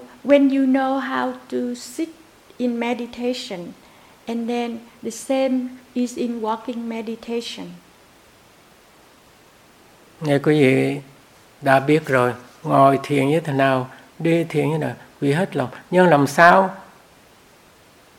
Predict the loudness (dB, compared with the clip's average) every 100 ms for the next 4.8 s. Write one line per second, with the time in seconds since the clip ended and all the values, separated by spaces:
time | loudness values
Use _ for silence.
0 | -16 -2 0 0 0 0 -2 -14 -20 -20
1 | _ _ -20 -20 -6 -2 0 4 4 4
2 | 0 0 4 4 4 4 4 4 0 -4
3 | -4 -14 -20 -20 -20 _ _ _ -2 0
4 | 0 2 2 2 0 0 -4